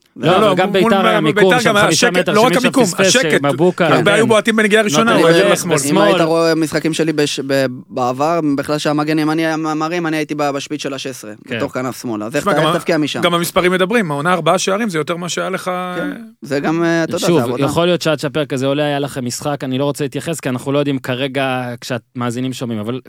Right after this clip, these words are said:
Speaker 1: כשזה מוקלט, אז זה שלוש נקודות ממכבי תל אביב, זה בעיניי לפחות, אה, אי אפשר להגיד ש-, כאילו, משהו שלילי כרגע על מכבי תל אביב, לא ספגו אפילו גול, אבל זה נראה שאתם, או מכבי חיפה,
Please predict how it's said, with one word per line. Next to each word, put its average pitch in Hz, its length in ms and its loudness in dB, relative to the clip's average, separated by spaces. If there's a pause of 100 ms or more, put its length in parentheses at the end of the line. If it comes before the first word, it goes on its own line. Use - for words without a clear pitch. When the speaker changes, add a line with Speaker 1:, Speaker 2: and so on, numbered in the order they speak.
(100)
Speaker 1:
כשזה 147 320 -6
מוקלט, 185 540 -2
אז 123 300 -8
זה 120 120 -14
שלוש 156 280 -6
נקודות 151 300 -6
ממכבי 131 320 -4
תל 123 160 -6
אביב, 117 260 -4 (540)
זה 110 260 -6 (680)
בעיניי 131 640 -2
לפחות, 120 600 -4
אה, 120 60 -8 (360)
אי 143 80 -4
אפשר 143 200 -4
להגיד 127 280 -4
ש-, - 60 -10 (840)
כאילו, 117 260 -8
משהו 123 460 -6
שלילי 120 320 -8
כרגע 123 280 -8
על 117 60 -4
מכבי 120 220 -2
תל 131 100 -6
אביב, 120 240 -4
לא 120 120 -6
ספגו 120 280 -4
אפילו 151 260 -2
גול, 208 120 2
אבל 139 120 0
זה 131 100 -2
נראה 151 200 -2
שאתם, 196 440 -4 (420)
או 123 140 -2
מכבי 143 320 -4
חיפה, 180 440 -2